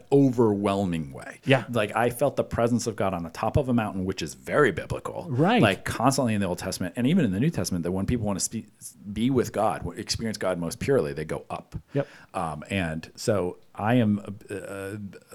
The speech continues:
Speaker 1: one of the things that I love about, I know we've said this before, but that the word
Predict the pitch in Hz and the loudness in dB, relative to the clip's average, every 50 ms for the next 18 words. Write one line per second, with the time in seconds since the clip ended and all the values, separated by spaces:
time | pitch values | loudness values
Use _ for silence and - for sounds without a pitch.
0 | - - 107 113 123 123 113 - - 131 117 104 - 98 87 90 90 90 95 95 | -4 0 4 4 4 4 4 2 2 2 0 2 0 0 -2 -2 -2 0 0 2
1 | 95 98 98 95 95 90 - - - - - _ - 92 80 82 85 82 82 - | 4 4 4 2 0 -2 -8 -14 -18 -20 -18 _ -12 -10 -6 -6 -4 -4 -4 -6
2 | - 92 90 95 92 90 87 80 - - 82 76 80 78 - 80 73 - 82 76 | -6 -6 -4 -4 -4 -4 -6 -6 -6 -6 -6 -6 -6 -6 -6 -6 -6 -6 -6 -6
3 | 69 80 76 - - 78 78 85 82 85 90 90 87 87 85 82 - | -6 -8 -10 -12 -12 -12 -8 -8 -6 -4 -4 -4 -4 -4 -6 -8 -12